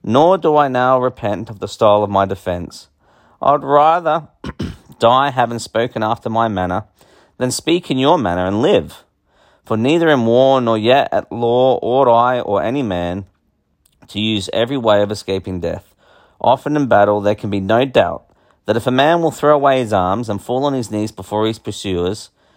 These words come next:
he may escape death. And in other dangers there are other ways of escaping death,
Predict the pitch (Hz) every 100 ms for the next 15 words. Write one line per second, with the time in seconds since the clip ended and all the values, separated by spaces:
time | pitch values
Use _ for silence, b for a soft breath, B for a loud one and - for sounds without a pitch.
0 | _ _ - 120 123 117 110 - 110 90
1 | 95 85 - - _ _ _ _ _ -
2 | 104 120 123 110 113 107 101 107 110 110
3 | 104 104 101 104 104 107 101 101 98 101
4 | - 98 95 101 90 87 104